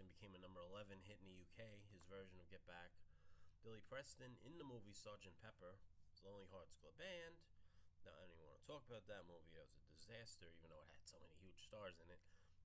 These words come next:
Um, but so, but Billy Preston performed the song on, uh, in, in Sergeant Pepper movie and in the soundtrack.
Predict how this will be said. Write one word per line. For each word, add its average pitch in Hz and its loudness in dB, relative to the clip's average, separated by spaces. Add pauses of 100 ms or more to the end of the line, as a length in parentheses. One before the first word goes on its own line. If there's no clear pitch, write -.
(140)
Um, 101 2
but 107 -4
so, 95 2
but 95 0
Billy 123 2
Preston 101 4
performed 90 0
the - -4
song 80 0 (680)
on, 78 -4
uh, 73 -4 (120)
in, 78 -4 (200)
in - -4
Sergeant 82 0
Pepper 87 -4
movie 127 2
and 95 0
in 90 0
the 82 -2
soundtrack. - -4